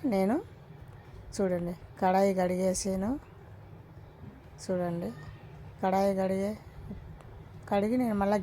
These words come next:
గ్యాస్ మీద పెట్టాను. అవి అందులో గిన్నెలో వేసాను, ఇది గ్యాస్ మీద పెట్టేసాను. ఇక్కడ చూడండి, ఇక్కడ చేపలు ఇలా చీస్-,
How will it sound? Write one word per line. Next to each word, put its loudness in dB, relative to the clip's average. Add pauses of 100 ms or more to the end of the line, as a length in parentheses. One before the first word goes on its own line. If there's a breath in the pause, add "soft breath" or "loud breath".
గ్యాస్ 6
మీద 4 (100)
పెట్టాను. 0 (600 loud breath)
అవి 4
అందులో 4
గిన్నెలో 2
వేసాను, 2
ఇది -2
గ్యాస్ 4
మీద 4
పెట్టేసాను. 0
ఇక్కడ 0 (1700 loud breath)
చూడండి, 2
ఇక్కడ 2
చేపలు 2
ఇలా 2 (140)
చీస్-, -2